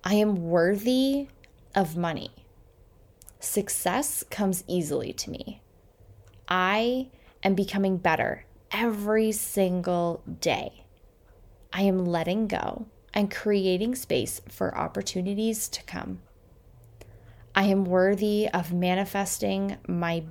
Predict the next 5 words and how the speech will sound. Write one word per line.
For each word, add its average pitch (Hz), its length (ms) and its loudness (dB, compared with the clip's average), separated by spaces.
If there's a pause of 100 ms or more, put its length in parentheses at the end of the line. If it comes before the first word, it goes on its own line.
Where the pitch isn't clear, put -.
(140)
biggest 170 680 -2 (140)
desires. 156 1000 -6 (1600)
It 208 180 0
is 202 320 2
impossible - 1120 -4